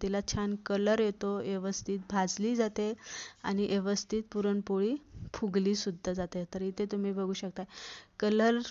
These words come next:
मस्त आलेला आहे. एकूण तर एक पुरणपोळी आपली फुगते, कुठेही पुरणपोळी फुटलेली नाहीये. आणि तेल जरासं पुरणपोळीला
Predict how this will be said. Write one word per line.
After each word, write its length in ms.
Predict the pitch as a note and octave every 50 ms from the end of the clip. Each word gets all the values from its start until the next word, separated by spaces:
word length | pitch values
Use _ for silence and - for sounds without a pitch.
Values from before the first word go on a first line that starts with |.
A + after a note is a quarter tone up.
| - _ _ - - -
मस्त 460 | A#3+ A3+ A3+ G#3+ - - - _ - B3
आलेला 460 | A#3+ A#3 A3+ A3 G#3 G#3 G3+ G3+ G3+
आहे. 120 | G3 G#3 A3+ - - - - - - - - - - - - - - - -
एकूण 380 | G3 G3 F#3+ - - A#3 A3+ A3 -
तर 120 | A#3 A#3 - -
एक 160 | A3 A3 A3 - -
पुरणपोळी 520 | - A3 G#3 G#3+ G#3+ G#3+ G#3 G#3+ G#3 G#3 G#3
आपली 260 | G3+ G3 - G#3 G#3+
फुगते, 840 | G#3 - - - G#3 F#3+ - - _ _ - - - G3 F#3+ G3 G#3 A3 - - - - - - - _ _ -
कुठेही 540 | - G#3+ G3+ - - A3+ G#3+ G#3+ G3+ A3+ A#3
पुरणपोळी 720 | A#3 - A3+ G#3+ G#3 G#3 G#3 G#3 G#3 - G3+ G3 G3+ G#3+ A#3 B3+ - - - - - -
फुटलेली 720 | - A3+ G3+ - - - G3+ G3+ G3+ G#3 G#3 G#3 A3 A#3
नाहीये. 440 | A3+ G#3+ G3+ G3 F#3+ F#3+ F#3+ G#3 A#3+ B3 - - - - - - - -
आणि 220 | F3 G3+ G#3+ A3+ A3+ - - -
तेल 240 | - B3 B3+ C4 C4
जरासं 360 | B3+ B3 A3+ A#3 A#3 - B3
पुरणपोळीला 800 | A#3 - G#3+ G#3 G#3 G#3 G#3 G#3 G#3+ G#3 G3+ G3+ G3+ G#3 A#3